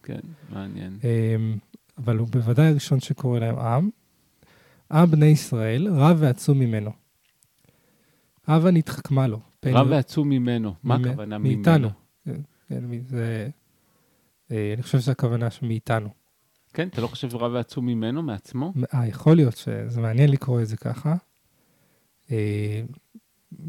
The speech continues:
Speaker 2: עוד פעם, שהוא מסוגר בתוך המלכות שלו, והוא מנותק מה-, מהברכה שאולי שישראל יותת לו, כי מה זה בעצם ידע את יוסף? היה מחובר לברכה שיש ביוסף.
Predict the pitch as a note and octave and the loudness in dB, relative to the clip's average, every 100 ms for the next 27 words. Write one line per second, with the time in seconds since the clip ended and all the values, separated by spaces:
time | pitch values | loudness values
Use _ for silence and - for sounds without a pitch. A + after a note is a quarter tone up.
0 | F3 E3 - C3 - A#2 - B2 B2 B2 | -10 -8 -4 -4 -2 -4 -2 0 2 0
1 | A#2 - C3 C3+ C3+ B2 C#3 - B2 A#2 | -2 -2 2 4 4 2 0 0 -2 0
2 | - E3 - B2+ A#2+ A#2 A2+ A#2 - C3 | 2 2 4 0 0 -2 -4 -4 -2 -4
3 | - B2+ A#2+ A#2+ A#2 A#2+ - _ _ _ | -4 -4 -4 -4 -6 -8 -10 _ _ _
4 | _ _ _ _ B2+ A#2+ A2+ A2 A#2+ B2 | _ _ _ _ -4 -2 -2 -2 -2 -2
5 | - D3+ - B2 A2+ A#2 - A2+ - A#2+ | 2 0 2 -2 -2 -4 -4 -6 -4 -2
6 | A#2+ B2 C#3+ C#3 C3+ - - A#2 A2+ - | -2 0 -2 -2 -6 -6 -4 -4 -6 -12
7 | _ _ _ _ C3 C#3+ D#3+ C#3+ B2 B2+ | _ _ _ _ 4 6 6 4 2 0
8 | C#3 B2+ A#2 A#2 A#2 B2 - A#2+ - B2+ | 2 2 2 0 -2 -8 -8 -10 -8 -6
9 | A#2 B2+ - B2+ B2+ B2+ A#2+ A#2+ - E3 | -4 -2 0 2 2 2 -2 -4 2 2
10 | - A#2 A2+ A2+ A#2+ - C#3 | 2 -6 -8 -10 -10 -8 -10